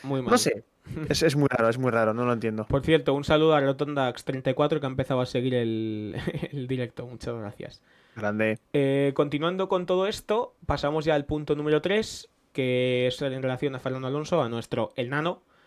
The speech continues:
Speaker 1: que ya se ha, ya ha sido operado de las, eh, placas de titanio que tenía en la mandíbula y en la boca, correspondientes al accidente que tuvo a principios del año pasado, aquel accidente en bicicleta, que no es, no, a mí, yo me pasó, estaba en clase y lo leí,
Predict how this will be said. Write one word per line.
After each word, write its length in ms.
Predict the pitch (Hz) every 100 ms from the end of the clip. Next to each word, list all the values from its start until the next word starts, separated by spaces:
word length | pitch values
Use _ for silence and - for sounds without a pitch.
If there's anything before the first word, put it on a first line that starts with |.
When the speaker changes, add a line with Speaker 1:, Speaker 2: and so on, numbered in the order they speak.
| _ _ _ _
Speaker 1:
que 420 | 147 131 127 123
ya 160 | 127 147
se 160 | - 151
ha, 180 | 147 -
ya 140 | 147
ha 40 |
sido 220 | 139 147 139
operado 360 | 143 156 147
de 80 | 135
las, 380 | 131 123 123 -
eh, 380 | 131 120 123 120
placas 300 | 143 143 156
de 60 | 139
titanio 320 | - 147 139
que 80 | 131
tenía 240 | 127 135
en 60 | 131
la 80 | 127
mandíbula 440 | 127 139 135 131
y 60 | 127
en 80 |
la 80 | 127
boca, 280 | 151 175 214 _ _
correspondientes 520 | - 123 - 123 131 127
al 80 |
accidente 420 | 123 - 131 131 123
que 80 |
tuvo 320 | 120 135 127 123
a 80 |
principios 340 | - 123 135 123
del 280 | 127 120 123
año 180 | 123
pasado, 460 | 123 117 139 190 208
aquel 200 | - 120
accidente 340 | 117 131 127 123
en 80 | 123
bicicleta, 480 | 123 127 131 160
que 100 | 135
no 100 | 120
es, 80 | 123
no, 840 | 120 - 58 58 57 50 120 123 120
a 80 |
mí, 100 | 120
yo 140 | 120 127
me 120 | 127
pasó, 300 | 131 135 127
estaba 260 | 123 - 127
en 60 |
clase 200 | 127 127
y 40 | 127
lo 100 | 120
leí, 320 | 120 139